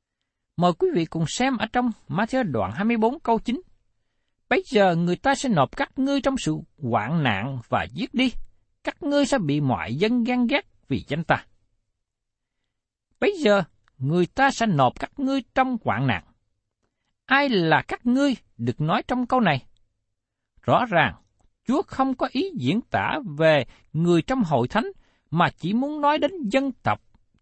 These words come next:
Israel, tức là dân Do Thái. Sự hoạn nạn mà Ngài đang nói ở đây là chủ nghĩa bài Do Thái trên phạm vi toàn cầu.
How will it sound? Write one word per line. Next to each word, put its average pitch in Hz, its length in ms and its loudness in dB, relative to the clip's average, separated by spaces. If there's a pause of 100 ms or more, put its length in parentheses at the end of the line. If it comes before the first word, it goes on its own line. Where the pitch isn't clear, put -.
(240)
Israel, 247 600 0 (360)
tức - 200 -8
là 127 240 2
dân 220 280 0
Do 226 100 2
Thái. 233 260 0 (640)
Sự 196 220 0
hoạn 170 400 2
nạn 165 260 0
mà 196 100 2
Ngài 165 220 0
đang 240 300 0
nói 269 180 2
ở 285 100 -4
đây 269 220 0 (360)
là 139 160 0 (180)
chủ 185 280 2
nghĩa 151 320 2 (140)
bài 156 380 2
Do 180 180 0
Thái 269 360 -4 (120)
trên 269 200 0
phạm 131 260 -8
vi 233 200 -4
toàn 127 300 0
cầu. - 140 -2